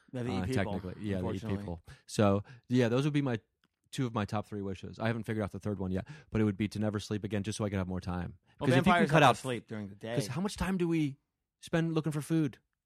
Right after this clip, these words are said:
Speaker 2: Not as much as we used to. Not as much as we used to because we don't have to forage and we don't have to eat as much because of fire and all that kind of stuff that changed food. But,
Speaker 1: Right.
Speaker 2: but anyway, uh, yeah, I just want more time 'cause I, I,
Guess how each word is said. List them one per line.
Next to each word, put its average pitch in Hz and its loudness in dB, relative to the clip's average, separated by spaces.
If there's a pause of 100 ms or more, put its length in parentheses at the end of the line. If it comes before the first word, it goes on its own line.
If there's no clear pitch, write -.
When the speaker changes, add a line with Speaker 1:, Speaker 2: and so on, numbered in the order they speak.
(720)
Speaker 2:
Not 147 10
as 143 8
much 175 8
as 143 0
we 143 10
used 185 12
to. 156 10 (220)
Not 139 4
as 139 6
much 135 6
as 123 -2
we 123 6
used 180 4
to 143 4 (160)
because 135 -6
we 147 4
don't 139 4
have 123 -4
to - -12
forage 123 2
and - -20
we 135 0
don't 143 4
have 127 0
to 147 -8
eat 160 4
as 139 4
much 123 -2 (180)
because 131 -4
of 104 -8
fire 131 2
and 101 -2
all 110 0
that 117 0
kind 113 -4
of 92 -4
stuff 104 -6
that 104 -8
changed 104 -4
food. 117 -4
But, 117 -4
Speaker 1:
Right. 107 -12 (320)
Speaker 2:
but 127 2
anyway, 127 4 (100)
uh, 107 -10 (1040)
yeah, 127 4
I 120 2
just 127 0
want 135 4
more 113 6
time 123 4
'cause 104 -2
I, 117 -2
I, 117 -6